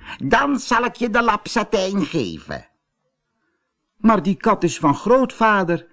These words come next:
zei Roosje. "Hij zal het nooit goed vinden als ik Zwervertje aan u geef." "Dan kan ik niets voor je doen,"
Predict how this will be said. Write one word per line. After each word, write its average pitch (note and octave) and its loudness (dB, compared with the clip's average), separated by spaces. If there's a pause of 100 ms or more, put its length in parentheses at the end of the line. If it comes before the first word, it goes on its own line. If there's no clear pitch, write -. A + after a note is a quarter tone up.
(300)
zei A2 -6
Roosje. G2 -4 (480)
"Hij A#3 4
zal A3 4
het F#3 2
nooit G#3+ 6
goed - -2
vinden F3+ 0
als G3+ 0
ik D#3+ -6
Zwervertje F#3+ -2
aan B2 2
u G#3+ 0
geef." A3+ -2 (800)
"Dan A#3 0
kan F#3+ -2
ik D#3+ -8
niets C#4 0
voor B3+ 2
je A#3 -4
doen," F#2+ -4